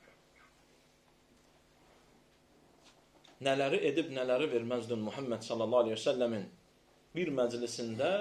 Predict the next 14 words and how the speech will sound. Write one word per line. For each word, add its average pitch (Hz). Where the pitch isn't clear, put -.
sözlərini 117
eşitmək 98
üçün. 85
Allah 196
Azza 196
və 185
Cəllə 226
sənə 202
nəsib 202
eləyib 202
onun 214
sözlərini 143
eşidəcəyin 127
məclislər. 104